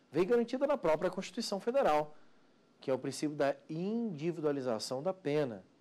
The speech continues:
que tá no inciso quarenta e oito do artigo quinto. O inciso quarenta e oito diz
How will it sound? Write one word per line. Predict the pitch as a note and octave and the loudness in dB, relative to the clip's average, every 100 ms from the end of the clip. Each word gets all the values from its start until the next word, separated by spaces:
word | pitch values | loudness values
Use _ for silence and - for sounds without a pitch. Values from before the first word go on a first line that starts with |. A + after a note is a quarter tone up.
| _ _ _ _ | _ _ _ _
que | - | -10
tá | C3 | -4
no | B2+ | -4
inciso | A#2+ C3 B2 | -4 -4 -4
quarenta | C3+ C3 C3 F#3 | -4 -4 -2 0
e | |
oito | F#3 G3 G3 | 2 2 0
do | C3 | -6
artigo | A2+ B2+ A2+ | -8 -8 -8
quinto. | - B2+ G2+ - _ _ _ _ _ _ _ _ _ _ | -6 -6 -8 -18 _ _ _ _ _ _ _ _ _ _
O | B2 | -8
inciso | - D3 D3+ D#3 C3 | -2 -2 2 2 2
quarenta | A#2+ B2+ B2+ B2 | 2 0 0 -2
e | |
oito | B2 C3 G#3 | 0 0 -4
diz | D#3 C#3+ E3+ - | -4 -2 -4 -6